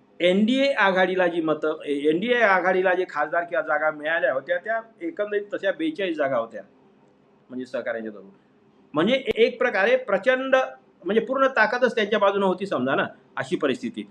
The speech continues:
बाकीच्या पाच सहा जागा होत्या यांच्याकडे, काँग्रेसची तर एकच जागा आली होती. आता परिस्थिती अशी झाली की या निवडणुकीमध्ये महाराष्ट्र पूर्ण विरोधात गेलेला आहे.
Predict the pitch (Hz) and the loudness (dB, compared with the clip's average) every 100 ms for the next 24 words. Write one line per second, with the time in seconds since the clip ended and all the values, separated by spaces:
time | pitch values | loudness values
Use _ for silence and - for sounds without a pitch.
0 | _ - 208 214 202 175 - 185 185 165 | _ -2 0 0 0 -2 -2 0 2 4
1 | 165 147 143 131 127 117 104 - _ _ | 2 2 -2 -6 -6 -10 -12 -16 _ _
2 | _ _ _ - 143 185 226 226 226 233 | _ _ _ 0 4 6 6 4 -2 2
3 | 233 254 262 208 170 151 135 123 110 101 | 4 6 4 4 4 4 2 0 -4 -10
4 | - _ _ _ _ _ 117 - 147 170 | -20 _ _ _ _ _ -4 2 2 4
5 | 247 269 262 240 226 - 220 202 - 151 | 4 4 2 0 0 -4 -4 -2 -2 -4
6 | 120 117 131 214 247 - _ _ 208 170 | -2 -2 -2 -4 -6 -16 _ _ -2 4
7 | 175 254 247 226 233 226 226 240 233 233 | 6 6 4 4 4 2 0 2 4 4
8 | 165 208 240 247 - 277 285 262 226 190 | 2 2 2 2 0 4 4 4 4 4
9 | 170 147 120 101 | 4 2 0 -6